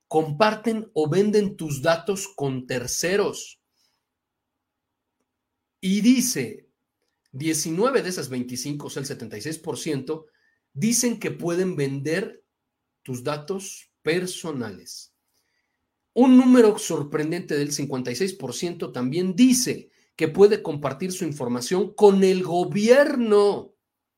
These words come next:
o con fuerzas del orden en respuesta a una solicitud. Es decir, no es una orden judicial de alto nivel, sino algo tan simple,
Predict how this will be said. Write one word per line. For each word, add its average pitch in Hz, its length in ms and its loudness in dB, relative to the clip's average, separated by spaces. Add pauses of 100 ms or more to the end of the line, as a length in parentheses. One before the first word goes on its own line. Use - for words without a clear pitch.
(480)
o 160 200 -2
con 165 220 -6
fuerzas 202 560 -2
del 156 240 -4
orden 240 560 0 (560)
en 180 180 -2
respuesta 180 760 -8
a 151 100 -6
una 190 240 -4
solicitud. 113 760 -12 (540)
Es 127 160 -10
decir, 269 600 -2 (440)
no 262 420 0
es - 540 -6 (480)
una 196 380 0
orden 160 320 -4
judicial 123 600 -10
de 120 80 -6
alto 120 220 -8
nivel, 285 380 0 (480)
sino 139 340 -8
algo 190 300 -6
tan 120 280 -8
simple, 285 680 -8